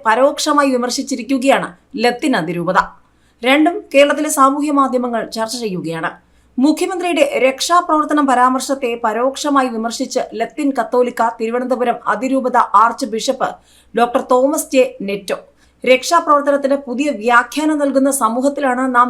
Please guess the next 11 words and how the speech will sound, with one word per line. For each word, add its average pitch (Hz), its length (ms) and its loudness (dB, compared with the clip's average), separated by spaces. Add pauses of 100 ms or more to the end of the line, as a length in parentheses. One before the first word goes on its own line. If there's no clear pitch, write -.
(100)
ജീവിക്കുന്നതെന്ന് 254 600 -2 (440)
ആർച്ച് 262 280 0
ബിഷപ്പ് - 300 -4
പറഞ്ഞു. 180 260 -6 (380)
പാതിരാ 254 380 6 (100)
കുർബാനയ്ക്ക് 285 540 2
മുന്നോടിയായുള്ള 254 680 2
ക്രിസ്മസ് 277 400 -6
സന്ദേശത്തിലായിരുന്നു 247 760 0
പരാമർശം. 180 500 -2 (440)
ലോകത്ത് 311 480 4